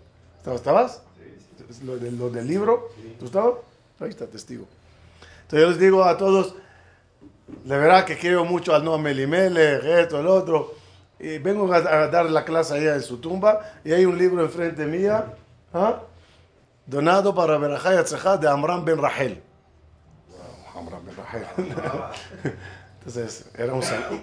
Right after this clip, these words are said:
Speaker 1: Lo sentí como un saludo. Total, lo que quiero decir es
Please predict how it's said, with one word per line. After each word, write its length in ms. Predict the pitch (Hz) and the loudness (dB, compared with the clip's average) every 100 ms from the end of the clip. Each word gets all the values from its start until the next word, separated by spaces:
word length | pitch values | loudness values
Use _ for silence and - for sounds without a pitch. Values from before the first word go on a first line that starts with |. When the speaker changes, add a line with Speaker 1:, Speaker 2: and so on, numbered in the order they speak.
| - | -10
Speaker 1:
Lo 220 | 139 143 | -4 0
sentí 320 | 156 156 180 | 0 0 0
como 220 | 185 156 | -2 -4
un 80 | 147 | -6
saludo. 460 | 143 120 104 98 95 _ _ _ _ - - - | -8 -10 -12 -14 -18 _ _ _ _ -20 -20 -4
Total, 300 | 254 233 202 | 4 6 6
lo 80 | |
que 100 | 180 | 2
quiero 220 | 180 214 196 | -2 -4 -2
decir 380 | 160 175 156 160 | -6 -6 -8 -2
es 380 | 165 202 - | 0 0 -6